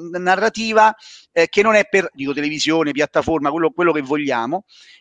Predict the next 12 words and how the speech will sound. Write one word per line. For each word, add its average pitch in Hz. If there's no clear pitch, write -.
e 226
quindi 226
ha, 190
ha 175
un, 180
ha 170
la 170
possibilità 180
di 180
essere 156
più 151
graffiante, 190